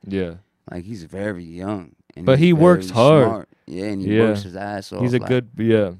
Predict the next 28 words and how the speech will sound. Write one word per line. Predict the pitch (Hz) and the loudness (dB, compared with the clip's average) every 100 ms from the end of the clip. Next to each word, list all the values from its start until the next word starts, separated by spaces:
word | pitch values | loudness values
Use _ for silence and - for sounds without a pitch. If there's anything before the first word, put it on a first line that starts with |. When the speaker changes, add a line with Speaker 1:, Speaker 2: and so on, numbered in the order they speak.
| 110 - | _ -16
Speaker 2:
yeah, | 107 110 | -12 -10
so | 95 107 92 92 | -10 -12 -12 -12
that's | 117 | -16
what | 104 | -18
I'm | |
saying. | 101 113 113 | -18 -14 -14
Like, | 90 | -14
with | 98 95 | -14 -12
what | 95 - | -14 -16
you | 104 | -14
got | 98 101 | -12 -12
going | 98 98 98 | -14 -14 -14
on, | 107 117 - | -16 -18 -20
I | - | -20
wouldn't | 120 92 | -20 -20
have, | 82 _ | -20 _
I | 87 | -20
wouldn't | 90 87 80 | -20 -20 -20
have, | - 85 90 | -20 -20 -14
I | |
wouldn't | 98 98 95 | -12 -10 -12
have | - | -14
guessed | 92 _ | -20 _
your | 90 | -20
age | 87 87 82 _ _ | -18 -20 -20 _ _
because | - 76 | -20 -20
of | 67 | -20
that. | 82 82 | -20 -20